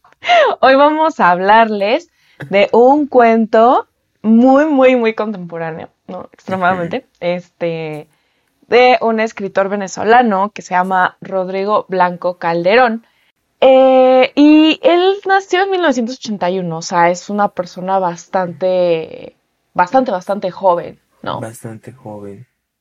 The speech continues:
Speaker 1: Y bueno, pues, este, este escritor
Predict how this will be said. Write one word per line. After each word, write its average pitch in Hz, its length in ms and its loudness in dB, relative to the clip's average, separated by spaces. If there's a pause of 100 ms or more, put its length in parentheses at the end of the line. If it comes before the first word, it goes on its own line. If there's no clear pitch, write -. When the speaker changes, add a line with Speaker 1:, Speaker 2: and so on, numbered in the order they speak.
(400)
Speaker 1:
Y 220 640 -4
bueno, 311 360 2
pues, 220 440 -6 (800)
este, 214 800 -4
este 254 180 -4
escritor 262 600 0